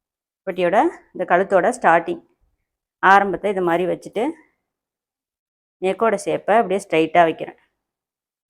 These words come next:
பார்த்தீங்கன்னா தெரியும், எங்கேயும் இப்படிலாம் தள்ளலாம் கூடாது. கரெக்டா அதோட ஷேப்ல இந்த இடத்துல கேப் விட்டுட்டு வச்சிருக்கோம். இப்போ வந்து சரியான அளவை மார்க் பண்ணிக்கலாம்.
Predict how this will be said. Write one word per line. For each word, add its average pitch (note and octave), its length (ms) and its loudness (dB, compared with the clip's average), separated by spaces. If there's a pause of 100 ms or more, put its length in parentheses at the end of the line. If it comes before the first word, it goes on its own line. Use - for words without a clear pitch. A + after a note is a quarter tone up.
(440)
பார்த்தீங்கன்னா G3 440 4 (120)
தெரியும், F#3+ 360 -2 (460)
எங்கேயும் G3 240 -2
இப்படிலாம் G3 380 -2
தள்ளலாம் F#3 400 0
கூடாது. D#3+ 320 -4 (520)
கரெக்டா F#3 380 2
அதோட F3 200 0 (100)
ஷேப்ல F3+ 340 -2 (1400)
இந்த G3 180 -2
இடத்துல F#3 240 -2 (360)
கேப் E3+ 260 0
விட்டுட்டு E3+ 300 -8
வச்சிருக்கோம். F3 440 -6 (1200)
இப்போ A3+ 220 -2
வந்து F#3 180 0 (400)
சரியான F#3+ 400 0 (120)
அளவை F3 240 -2 (420)
மார்க் D#3+ 220 -4
பண்ணிக்கலாம். D3+ 360 -10